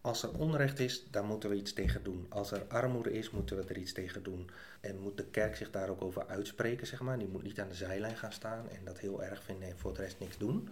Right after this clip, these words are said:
M-, maar het is wel en-en. Het is en... Je kunt, d-, d-, d-, dat wordt wel eens ge-, me-, met een lege maag kan je ook niet luisteren, zeg maar. Dat is ook zo, dat klinkt wel een beetje flauw. Natuurlijk moet je, eh, niet tegen mensen zeggen... nou, eh, eh, n-, neem het woord van God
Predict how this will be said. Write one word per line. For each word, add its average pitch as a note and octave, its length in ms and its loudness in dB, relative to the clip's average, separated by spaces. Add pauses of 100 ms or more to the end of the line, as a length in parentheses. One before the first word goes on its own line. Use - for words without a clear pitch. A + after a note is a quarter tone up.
(500)
M-, A#2+ 60 -8 (220)
maar A2 180 2
het A#2+ 100 2
is B2+ 60 -2
wel C3+ 140 4
en-en. A#2 320 0 (1000)
Het A2+ 160 -4
is - 240 -4
en... C#3 440 6 (480)
Je A#2+ 120 -6
kunt, - 260 0
d-, - 140 -10
d-, - 420 -8
d-, - 160 -4
dat G#2+ 140 4
wordt A2 160 0
wel G#2+ 100 8
eens G#2 100 4
ge-, A2+ 100 2
me-, A2 220 -2
met A2+ 240 2
een A#2 80 6
lege A#2+ 300 6
maag A2+ 260 2
kan G#2+ 160 0
je G#2+ 80 2
ook G#2+ 80 0
niet G2+ 140 -2
luisteren, G2+ 480 4
zeg - 180 -6
maar. F#2+ 200 -2
Dat G2 140 -2
is A2 160 0
ook - 140 -4
zo, F2+ 160 0
dat F#2 100 -2
klinkt G#2+ 220 0
wel G2 80 4
een F#2 60 0
beetje F2 240 0
flauw. F2+ 400 -2 (300)
Natuurlijk D3 360 4
moet A2 200 -2
je, F#2 220 2 (440)
eh, F#2+ 340 0
niet F#2+ 180 -2
tegen G2 260 -2
mensen G2 260 -2
zeggen... G2 340 -2
nou, G2 340 4
eh, F#2 260 2 (300)
eh, - 60 -4 (720)
n-, - 240 -6
neem G#2+ 200 4
het G#2 120 0
woord A2 220 4
van G#2+ 100 0
God G#2+ 260 2